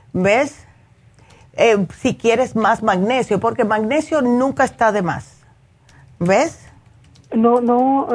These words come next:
Speaker 2: si se sobrepasa la dosis, ¿no intoxica?
Speaker 1: No, lo único que hace, ¿sabe lo que es?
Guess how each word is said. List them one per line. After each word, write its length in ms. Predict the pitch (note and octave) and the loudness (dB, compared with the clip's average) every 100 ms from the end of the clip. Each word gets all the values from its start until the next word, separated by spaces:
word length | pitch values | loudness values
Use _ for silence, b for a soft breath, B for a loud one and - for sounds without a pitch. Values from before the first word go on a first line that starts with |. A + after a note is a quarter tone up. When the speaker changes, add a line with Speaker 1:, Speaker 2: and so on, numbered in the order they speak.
| A3+ | -4
Speaker 2:
si 80 | A#3+ | -4
se 160 | - A3 | -4 -2
sobrepasa 520 | B3 A#3 A#3 B3 C#4+ | 0 0 0 0 0
la 100 | C#4 | 0
dosis, 300 | B3+ B3+ C#4 | -2 -2 0
¿no 240 | C4 C4 | 0 0
intoxica? 560 | C4 B3+ - - B3+ E4+ - - b b b b - | 0 -2 -4 -6 -6 -6 -8 -20 b b b b 2
Speaker 1:
No, 280 | A3+ - - - | 2 2 -6 -4
lo 180 | G3 G#3+ | 2 4
único 360 | C#4 D4 - - | 2 0 0 2
que 100 | C4 | 4
hace, 320 | D4+ D#4 C#4 | 4 2 -2
¿sabe 260 | C4+ C4+ | 0 2
lo 120 | D4+ C#4+ | 0 0
que 300 | - E4+ E4+ | 2 2 0
es? 180 | - | -6